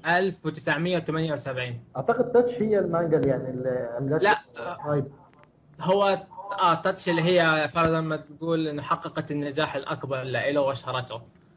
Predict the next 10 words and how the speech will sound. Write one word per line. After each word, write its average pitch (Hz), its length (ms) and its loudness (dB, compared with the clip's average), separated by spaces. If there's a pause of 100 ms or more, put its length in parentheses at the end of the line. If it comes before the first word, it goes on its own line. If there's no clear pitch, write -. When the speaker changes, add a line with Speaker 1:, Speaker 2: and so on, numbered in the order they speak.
(100)
Speaker 1:
بعدها 143 800 0
بنت 135 260 -6
تاتش، 147 320 0
راف 143 340 0
وميوكي 143 840 -4 (320)
وغيرها 151 260 2
من 147 100 0
الأعمال 127 460 -2
هاي 113 200 -6
تبعته. 110 460 -12